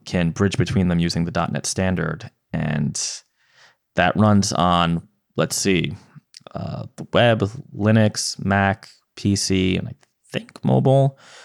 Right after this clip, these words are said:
Uh, we also had the guys from Project Uno on the show, uh, right before you jumped on with us, w-, or with me, Wes. Um, same deal. They'll do WebAssembly, um, Windows, Mac,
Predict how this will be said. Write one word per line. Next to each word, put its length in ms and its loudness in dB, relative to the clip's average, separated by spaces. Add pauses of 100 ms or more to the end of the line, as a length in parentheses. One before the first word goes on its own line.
(260)
Uh, 240 2
we 100 4
also 220 2
had 220 2
the 80 0
guys 240 2
from 160 -2
Project 400 -4
Uno 280 4
on 120 4
the 80 4
show, 500 0 (120)
uh, 240 -4 (180)
right 180 2
before 300 -2
you 180 0
jumped 260 0
on 180 2
with 140 -2
us, 160 0
w-, 200 -10
or 120 0
with 140 -6
me, 140 0
Wes. 380 0 (580)
Um, 480 -2
same 320 4
deal. 480 2 (180)
They'll 160 0
do 180 -2
WebAssembly, 920 0 (640)
um, 500 -6 (1500)
Windows, 420 0
Mac, 400 -4